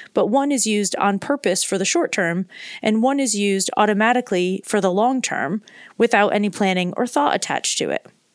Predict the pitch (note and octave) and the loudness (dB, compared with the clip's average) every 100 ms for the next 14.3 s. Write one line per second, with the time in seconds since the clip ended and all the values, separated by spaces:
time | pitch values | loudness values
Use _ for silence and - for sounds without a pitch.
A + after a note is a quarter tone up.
0 | _ _ _ _ _ _ _ _ _ _ | _ _ _ _ _ _ _ _ _ _
1 | _ _ - A#3 B3 E4+ G#4+ E4 D4 B3 | _ _ -4 0 2 0 0 2 2 0
2 | - A#3+ A3+ A3 G#3 G3 G#3+ G#3 F3+ F3 | 0 -2 -2 -2 0 0 0 0 -2 -2
3 | G3 F3 E3 F#3+ F#3+ G#3+ A#3 - E4+ - | 0 0 0 0 0 0 0 0 -2 -2
4 | - A3 A3+ G3 F#3 F#3+ E3 E3 E3+ - | 0 0 0 0 -2 -2 -2 -2 -2 0
5 | G#3 G3+ G#3+ C4 C#4 A#3+ - G#3+ G#3+ G#3+ | 0 2 2 0 0 0 0 0 0 0
6 | G#3+ G3+ - - A#3 A#3+ - G#3+ A3 A#3+ | 0 0 0 -2 0 -2 -2 0 2 2
7 | A#3+ G#3 F#3+ - F3+ F#3 E3 D#3+ D#3+ D#3 | 0 -2 -2 -2 0 0 0 0 0 -4
8 | - D#3 - - F#3 G3 - _ - - | -4 -4 -4 -6 -4 -6 -8 _ -20 -20
9 | - _ _ - G3+ C#4 D4 D#4+ D4+ A#3 | -20 _ _ -4 -2 -2 0 0 0 0
10 | A#3+ A#3 G#3+ - F#3 A3+ A3+ G3 G3 F#3+ | 0 0 -2 0 0 0 -2 -2 0 0
11 | F#3+ - F#3+ - G3+ F3+ - G#3+ F#3+ - | -2 -2 -4 -4 -2 -2 -2 -2 -2 -2
12 | D#3+ E3 F3 F#3+ - F#3 E3+ E3 - G3+ | 0 0 0 -2 -2 -4 -2 -4 0 0
13 | - F#3 F3+ F#3 _ F3+ E3+ - F3 - | 0 -2 -4 -6 _ -4 -2 -2 -2 0
14 | B2 F#2+ | -2 -2